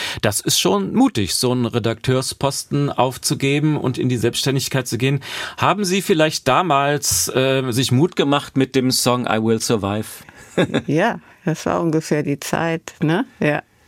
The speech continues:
Speaker 2: Also noch nicht, nein, das war noch Ende der achtundsechziger.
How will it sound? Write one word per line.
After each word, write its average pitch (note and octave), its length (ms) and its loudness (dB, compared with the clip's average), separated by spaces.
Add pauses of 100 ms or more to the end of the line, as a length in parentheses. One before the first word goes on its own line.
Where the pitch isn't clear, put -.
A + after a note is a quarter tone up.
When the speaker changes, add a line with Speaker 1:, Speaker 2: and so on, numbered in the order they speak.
Speaker 2:
Also F#3+ 200 4
noch E3+ 180 4
nicht, C#3+ 340 0
nein, B2+ 220 0
das C#3 220 -2
war D#3 160 2
noch C#3+ 160 -2
Ende D3+ 280 0
der C3 300 0
achtundsechziger. C3+ 880 -2